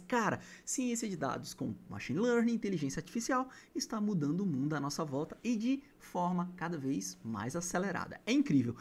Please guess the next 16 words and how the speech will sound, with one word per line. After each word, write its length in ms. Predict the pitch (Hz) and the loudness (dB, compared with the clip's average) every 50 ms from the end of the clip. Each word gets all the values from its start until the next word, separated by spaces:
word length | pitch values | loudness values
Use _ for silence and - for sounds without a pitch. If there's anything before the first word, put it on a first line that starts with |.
| - - - - - - | -12 -16 -16 -6 2 4
E 80 | 370 | 4
galera, 480 | 339 - - 214 156 147 147 - - - - | 6 6 6 6 6 4 2 0 -2 -2 0
hoje, 440 | 285 285 277 262 - 269 - - - - | 2 2 2 2 2 0 -4 -4 -4 -4
exatamente 640 | 190 175 208 220 220 226 208 202 202 - - 247 | -2 0 0 0 0 0 -2 -2 -2 -2 0 2
hoje, 360 | 220 165 156 156 151 156 160 170 - - - - - - - - | 4 6 6 4 4 0 -2 -6 -8 -14 -20 -20 -20 -14 -6 -2
eu 100 | - 262 | -2 -2
queria 300 | 262 - 240 202 226 220 | 0 0 0 0 0 -2
falar 380 | - - 151 143 147 156 156 - | 0 0 0 2 4 2 2 2
sobre 380 | - - - 202 214 254 - - | 0 2 4 4 4 2 0 2
algo 300 | - 214 233 240 226 254 | 4 4 4 4 2 0
que 120 | 226 - 233 | -4 -6 -6
fosse 280 | - - 269 269 - | -4 -2 0 0 2
bem 200 | 196 294 320 320 | 4 4 4 4
básico 420 | 254 185 180 151 135 123 143 - - | 6 8 8 8 8 6 2 0 0
pra 120 | - 220 | 2 2
você 540 | 233 285 302 294 - - 240 240 254 254 254 | 2 2 0 0 0 4 4 4 4 4 0